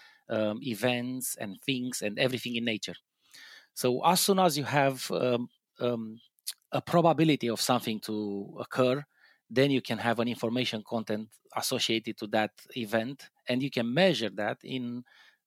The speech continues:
bits or some other units w-, which are given by a base of a logarithm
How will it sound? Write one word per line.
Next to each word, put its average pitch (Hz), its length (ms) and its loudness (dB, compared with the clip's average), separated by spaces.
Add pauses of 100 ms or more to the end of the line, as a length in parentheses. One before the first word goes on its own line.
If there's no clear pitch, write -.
(120)
bits 151 360 0
or 117 220 -4
some 131 220 0
other 123 200 0
units 127 460 -4 (220)
w-, 123 340 -12 (360)
which 135 200 -2
are 120 60 2
given 117 360 -2
by 120 160 0
a 117 140 0
base 113 380 -2
of 110 100 -2
a 110 80 0
logarithm 104 500 -2